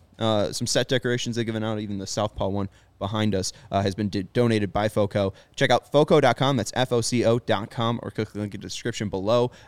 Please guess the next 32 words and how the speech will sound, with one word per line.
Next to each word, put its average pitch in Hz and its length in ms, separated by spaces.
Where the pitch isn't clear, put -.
Get 139 140
fitted 131 220
in 110 80
the 110 60
best 113 180
sports 117 280
gear 110 180
around 113 360
with 101 220
Foco. 151 600
They 107 80
got 98 140
hoodies, 147 440
shoes, 127 420
signs, 113 380
bobbleheads, 107 440
and 92 200
everything 123 500
in 101 160
between. 104 380
And 85 100
since - 160
it's - 100
baseball 110 360
season, 104 260
they 92 60
have 90 80
Aloha 110 320
shirts, 110 340
straw 117 300
hats, 110 200
polos, 127 440